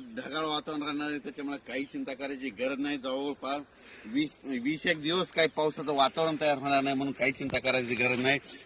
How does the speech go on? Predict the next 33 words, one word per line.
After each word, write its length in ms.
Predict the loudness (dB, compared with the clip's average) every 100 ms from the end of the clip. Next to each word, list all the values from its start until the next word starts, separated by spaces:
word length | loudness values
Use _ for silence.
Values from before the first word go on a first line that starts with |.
| -6
सर्व 260 | 0 6 6
शेतकऱ्याचे 520 | 6 2 2 2 0
हरभरा 460 | -4 -4 0 2 2
सुखरूप 440 | -2 -2 -2 0
निघणार 400 | 0 0 2 2
आहेत, 140 | 2 -2
तुरी 320 | -2 -2 0
देखील 280 | 0 -4 -6
सुखरूप 380 | -6 -4 -4 -2
निघणार 360 | 0 4 6
आहे, 140 | 6 2 -2 -10 -4 2
कांदे 300 | 4 4 2
देखील 340 | 2 2 0
सुखरूप 360 | -2 -2 0 2
निघणार 340 | 2 4 4
आहेत, 120 | 4 4
म्हणून 220 | 2 2
काही 240 | 4 2
चिंता 280 | 2 -2 0
करायची 320 | 0 0 -2
गरज 340 | -4 0 0 2
नाही. 220 | 0 -2 -8 -16 -8
निसर्गाचा 640 | -2 -2 0 0 2 6 8
अवकाळीपणा 520 | 8 4 2 2 2
काही 240 | 4 4 4
येणार 260 | 4 6
नाही, 140 | 6 2
म्हणून 180 | 0
काही 220 | 0 2 2
चिंता 260 | 0 -2
करायची 320 | -2 -2 -2
गरज 220 | 0 0 0
नाही. 160 | -4